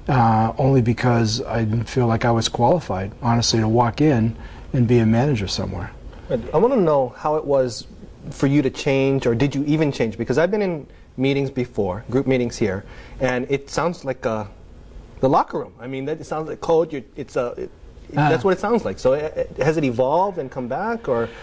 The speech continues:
Speaker 2: did
Speaker 1: Well,
Speaker 2: you change your style, or what?
Speaker 1: Gee whiz, I'd like to think I've evolved <laughs> somewhat.
Speaker 2: <laughs>
Speaker 1: It's been a, it's been a thirty-year odyssey, uh,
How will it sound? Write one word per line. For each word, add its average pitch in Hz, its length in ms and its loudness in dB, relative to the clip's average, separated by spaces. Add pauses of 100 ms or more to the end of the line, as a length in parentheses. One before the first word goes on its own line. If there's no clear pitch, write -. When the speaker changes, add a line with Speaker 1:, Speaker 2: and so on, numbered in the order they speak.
(160)
Speaker 2:
did - 80 -14
Speaker 1:
Well, 220 140 4
Speaker 2:
you - 60 -8
change 165 160 -4
your 180 80 -6
style, 196 340 -6
or 123 80 0
what? 110 240 -6
Speaker 1:
Gee 143 120 4
whiz, 127 220 4
I'd 151 160 4
like 226 160 4
to 214 80 -2
think 196 220 2
I've 139 160 2
evolved 120 420 2
<laughs> - 220 -4
somewhat. 139 400 -6
Speaker 2:
<laughs> - 920 0
Speaker 1:
It's 147 160 -2
been 165 180 0
a, 156 60 4
it's 147 240 -2
been 190 140 4
a 151 60 4
thirty-year 165 580 4
odyssey, 131 760 0
uh, 123 440 4